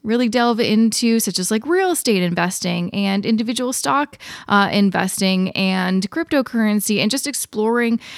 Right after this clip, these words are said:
you know, the whole interesting world that is personal finance. So I have Griffin Milks on the show. So if you're on YouTube and, or especially, like, finance YouTube, you are probably already familiar with his channel. I think it has, like, over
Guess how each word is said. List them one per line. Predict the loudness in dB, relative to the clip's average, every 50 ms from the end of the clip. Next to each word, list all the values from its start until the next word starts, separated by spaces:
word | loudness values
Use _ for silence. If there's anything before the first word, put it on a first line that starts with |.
| -18 -14 -4
you | 0 2
know, | 2 4 2 0 -2 -2
the | -4 -4
whole | -4 -2 0 0 2 2 0 2
interesting | 0 0 0 -2 -4 0 2 2 2
world | 2 0 -2 -4 -2
that | -4 -4 -2
is | -2 -4 -4 -4
personal | -8 -8 -8 -8 -6 -6 -8 -6
finance. | -4 -4 -2 -2 -2 -4 -2 0
So | 0 0 2
I | 2 2 2
have | 2 2 0
Griffin | -2 -4 -4 -2 0 0 0
Milks | 0 0 -2 -4 -8 -12 -10 -12 -16 -16 -16 -6 0
on | 2 2 4 4 2 0
the | 0
show. | -2 -2 0 0 2 2 2 2 2 0 0
So | 0 0 0 0
if | 0 -4 -4 -4
you're | -4 -4 -2
on | 0 2 2 2
YouTube | 2 0 -2 -4 -2 -2 0 0 0 0
and, | 0 0 -2 -2 -2
or | -4 -2 -2 -2
especially, | -2 -2 -2 -2 0 0 0
like, | 2 0 0 -2 -4 -16 -20 -20 -20 -20 -20 -20 _
finance | _ 0 2 4 4 4 4 2 0 -2
YouTube, | -4 -2 0 0 0 0
you | 0 -2 -2 -2
are | -2 -4
probably | -6 -8 -4 -4 0 0 0 0
already | 0 0 0 0 0 -2
familiar | -2 0 0 0 2 2 0 0 0 -2
with | -4 -4 -4
his | -4 -4 -4 -6 -8 -12 _
channel. | -10 -2 2 2 2 4 4 2
I | 2 2
think | 0 -2 -6
it | -6
has, | -4 -6 -4 -4
like, | -4 -4
over | -4 -2 0 0 -2